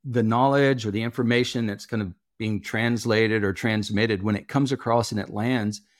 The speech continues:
it's often like a confirmation or a validation of ourselves in a way. If we can resonate with it, or if we recognize something in it, it often kind of allows us to re-, relax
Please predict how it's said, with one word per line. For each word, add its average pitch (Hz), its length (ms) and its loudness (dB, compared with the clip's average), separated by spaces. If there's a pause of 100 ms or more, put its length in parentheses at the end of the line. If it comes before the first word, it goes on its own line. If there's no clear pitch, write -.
(440)
it's 131 160 -2
often 143 400 2
like 113 240 2
a 113 80 -6
confirmation 104 840 -2
or 95 120 -2
a 101 60 0
validation 104 800 0 (100)
of 104 100 -6
ourselves 101 560 0
in 90 100 -4
a 87 80 -6
way. 85 360 -10 (140)
If - 200 -8
we 135 100 0
can 117 280 2
resonate 117 600 2
with 98 260 -4
it, 95 140 0
or 92 280 -2
if - 120 -16
we 104 100 -4
recognize 104 600 -2
something 95 380 -6
in 95 120 -2
it, 98 140 -4 (680)
it 117 140 2
often 120 720 4 (100)
kind 131 160 -2
of 110 60 -2
allows 110 340 2
us 110 140 -2
to 98 100 -6
re-, 101 180 0 (180)
relax 110 460 -2